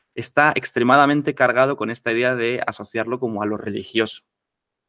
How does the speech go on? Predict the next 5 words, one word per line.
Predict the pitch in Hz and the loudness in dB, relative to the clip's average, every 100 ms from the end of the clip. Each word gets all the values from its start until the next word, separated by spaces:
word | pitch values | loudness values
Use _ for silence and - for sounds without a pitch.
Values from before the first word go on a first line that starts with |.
| _ _ _ | _ _ _
Como | - 110 107 | -6 -4 -4
que, | - 107 101 101 | -2 0 0 -2
y | - 113 | -4 -4
quizás | 123 120 147 160 | -4 2 4 4
costumbre | - 143 - - 190 190 165 151 165 208 | 2 0 0 4 4 6 4 4 2 -2